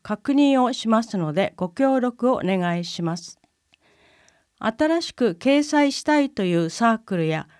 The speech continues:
団体がいらっしゃいましたら、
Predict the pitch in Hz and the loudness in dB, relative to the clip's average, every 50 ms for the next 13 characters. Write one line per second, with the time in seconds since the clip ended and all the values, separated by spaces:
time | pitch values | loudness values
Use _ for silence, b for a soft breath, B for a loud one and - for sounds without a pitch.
0 | b b b b b 185 180 214 233 262 285 294 294 - 285 277 262 254 247 247 | b b b b b -4 0 2 2 4 2 2 0 0 2 2 2 2 2 2
1 | 247 - - - 190 226 247 - - - 269 247 240 226 226 233 240 - - - | 2 0 0 0 0 0 0 0 0 0 2 2 4 4 2 0 0 -2 -6 -6
2 | 180 160 156 147 151 | -6 -4 -4 -6 -8